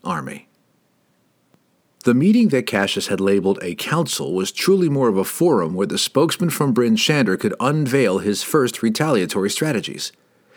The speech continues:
Yet, none of the gathered leaders, even Glensather, the only other spokesman in attendance, protested in the least. Cassius had studied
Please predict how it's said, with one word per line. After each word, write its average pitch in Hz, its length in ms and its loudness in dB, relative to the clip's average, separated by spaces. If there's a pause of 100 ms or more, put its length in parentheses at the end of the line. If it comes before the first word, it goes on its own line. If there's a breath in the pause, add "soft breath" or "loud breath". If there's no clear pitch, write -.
(300 loud breath)
Yet, 160 340 2 (260)
none 143 180 2
of 196 80 2
the 185 60 4
gathered 120 340 0
leaders, 90 500 -4
even 95 360 -2
Glensather, 98 720 -2 (260 loud breath)
the 110 140 -2
only 123 340 0
other 139 220 2
spokesman 113 520 0
in 80 100 -10
attendance, 143 600 -2 (320 loud breath)
protested 110 640 0
in 127 160 0
the 127 60 0
least. 151 380 -2 (460)
Cassius 139 460 -2
had 123 140 -4
studied 85 460 -4